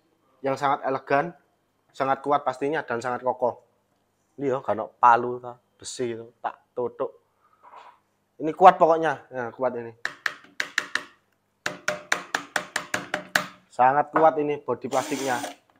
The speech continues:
nggak diragukan lagi, jatuh ini aman. Itu loh. Kalau rusak ya servis, bisa diservis. Mantap sekali.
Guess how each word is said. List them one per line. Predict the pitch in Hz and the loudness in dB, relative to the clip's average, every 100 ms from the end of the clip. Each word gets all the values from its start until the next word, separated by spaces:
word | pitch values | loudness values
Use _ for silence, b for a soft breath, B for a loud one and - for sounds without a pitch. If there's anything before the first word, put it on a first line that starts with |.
| _ | _
nggak | 127 - - _ | -2 -2 -4 _
diragukan | 151 147 143 139 127 131 | 0 4 4 2 -2 0
lagi, | 131 123 123 | 2 0 -6
jatuh | - 127 123 160 | 2 2 4 2
ini | 170 175 | 2 0
aman. | 147 131 120 113 _ _ - - - _ - | 0 0 -4 -8 _ _ -12 -12 -16 _ -2
Itu | |
loh. | 123 110 - _ _ | 0 0 -6 _ _
Kalau | 139 147 | 6 6
rusak | 143 143 165 135 | 6 6 6 6
ya | 110 101 - _ _ _ _ _ _ _ _ _ _ _ _ _ _ _ _ _ | 4 0 -4 _ _ _ _ _ _ _ _ _ _ _ _ _ _ _ _ _
servis, | - 110 - 135 120 120 - - | -10 -10 -4 -4 -4 -6 -16 -20
bisa | - 110 98 | -12 -10 -8
diservis. | 98 98 - 107 - - - - - 311 330 - - - - 117 | -6 -6 -4 -6 -6 -10 -12 -12 -10 -10 -10 -10 -12 -14 -10 -6
Mantap | 120 143 | 0 0
sekali. | - 143 151 127 | 4 4 6 4